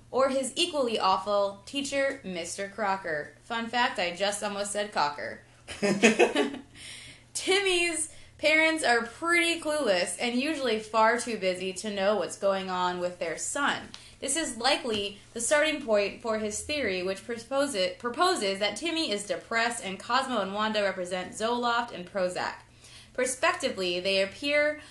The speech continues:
Speaker 1: when he starts struggling to deal with the problems in his life,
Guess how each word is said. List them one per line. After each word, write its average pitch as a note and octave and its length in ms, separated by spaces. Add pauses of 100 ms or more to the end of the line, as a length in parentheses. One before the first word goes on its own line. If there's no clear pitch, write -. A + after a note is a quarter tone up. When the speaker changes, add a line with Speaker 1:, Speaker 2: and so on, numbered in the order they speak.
(160)
Speaker 1:
when A3+ 200
he G#3+ 140
starts B3 440
struggling A3 480
to A3 100
deal G3+ 440
with F#3+ 120
the F3+ 80
problems A3 480
in F3+ 140
his F#3 220
life, F#3 360